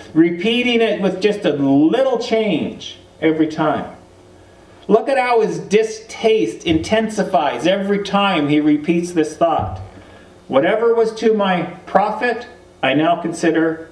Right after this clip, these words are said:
loss. Everything I consider loss.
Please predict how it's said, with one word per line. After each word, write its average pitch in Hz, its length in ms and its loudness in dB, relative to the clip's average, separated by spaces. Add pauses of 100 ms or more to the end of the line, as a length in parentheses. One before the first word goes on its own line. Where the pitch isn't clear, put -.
loss. - 920 -4 (1120)
Everything 202 1300 0 (400)
I 160 200 0
consider 160 760 -2 (160)
loss. - 720 -4